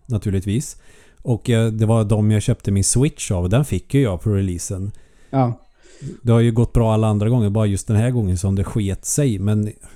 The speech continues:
Speaker 1: jag tycker inte att det har skötts supersnyggt alltså.
Speaker 2: Nej, det tycker inte jag heller.
Speaker 1: Tyvärr. Bra, bra, liksom, bra ställe att köpa grejer på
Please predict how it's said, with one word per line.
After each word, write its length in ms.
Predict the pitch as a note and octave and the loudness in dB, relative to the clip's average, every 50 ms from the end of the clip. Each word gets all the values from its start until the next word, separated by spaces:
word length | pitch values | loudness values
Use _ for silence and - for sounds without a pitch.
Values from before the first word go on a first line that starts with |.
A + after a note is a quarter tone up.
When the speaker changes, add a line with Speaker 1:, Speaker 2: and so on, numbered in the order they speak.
| G#2 - - - - - - - - - - - - - - - - - - - - | -20 -20 -20 -20 -20 -20 -20 -20 -20 -20 -20 -20 -20 -20 -20 -20 -20 -20 -20 -18 -16
Speaker 1:
jag 100 | - - | -12 -4
tycker 380 | - B2+ - - - - A#2+ | -2 -2 -2 -2 -2 -2 0
inte 340 | B2+ C#3+ C3 G#2 - - A#2 | 2 2 2 0 -2 -4 -6
att 80 | A2 - | -6 -4
det 140 | - A#2+ A2+ | -4 -6 -4
har 160 | - - A#2 | -2 -4 -4
skötts 560 | - - - G#2 - - - - - - - | -2 -2 -4 -4 -4 -6 -8 -10 -10 -8 -6
supersnyggt 1160 | - - - - C3 B2 F#2+ F2+ - - G#2 F#2+ F#2 F2+ F2+ - - B2+ C#3 - - - - | -6 -4 -2 -2 -2 -2 -4 -6 -6 -6 -6 -4 -4 -4 -2 0 2 2 0 0 -2 -8 -10
alltså. 300 | F2+ E2+ E2+ F#2 F2 F2 - - - - - - - - - - - - - - - - - - - | -10 -10 -10 -12 -12 -12 -14 -18 -20 -20 -20 -20 -20 -20 -20 -20 -20 -20 -20 -20 -20 -20 -20 -18 -6
Speaker 2:
Nej, 260 | - C#3+ D3 C#3+ C3+ - | -2 -2 -2 -2 -2 -4
det 120 | C3+ C3 | -2 0
tycker 240 | B2 B2 - - C3 B2+ | 0 0 0 0 -2 -4
inte 160 | A#2 - A2 | -2 -2 -2
jag 100 | G#2+ G#2 | -2 -2
heller. 340 | A2 G2 F2 F2 G2 - - - - - - - _ _ _ _ _ _ _ - - - - - - - _ - - - | -2 -2 -4 -6 -8 -12 -14 -20 -20 -20 -20 -20 _ _ _ _ _ _ _ -20 -20 -20 -20 -20 -20 -20 _ -20 -12 -4
Speaker 1:
Tyvärr. 520 | - D#3 C#3+ B2+ C#3 D#3+ C3+ F2 D#2 D#2+ - - - - - _ _ - - | 0 0 2 2 2 0 0 -2 -4 -8 -10 -16 -20 -20 -20 _ _ -20 -14
Bra, 480 | A3 D3+ G#2 C#3+ D#3 D#3 D#3+ E3 C#3 C#3 C3 D#3+ - F#3 E3+ D3 | -4 2 4 4 4 4 4 0 -2 -6 -10 -14 -16 -18 -12 -6
bra, 500 | C#3 B2+ A#2+ A#2 B2 C#3 C#3+ C#3 C#3 C3+ C3+ - D#3 | -4 -2 0 0 2 2 2 2 2 0 -2 -4 -4
liksom, 680 | D3 D3 C#3+ C3+ - - C3+ A#2+ A#2 A2+ A2+ A2 A2 A2 A#2+ B2+ A2+ | -2 -2 -2 -2 0 0 0 0 2 0 0 0 -2 -4 -6 -4 -2
bra 200 | B2 B2 C#3 C#3 | 0 0 0 0
ställe 260 | - - C3+ A#2+ G#2+ | 0 0 0 0 0
att 60 | G2 | 0
köpa 260 | - A#2+ G2+ - A2+ | 0 -2 -2 0 0
grejer 280 | A2 G#2+ G#2 G2 G2+ G2+ | 0 0 0 0 0 0
på 320 | - A#2 G#2+ F#2+ F#2 F#2+ | 2 2 2 2 0 -2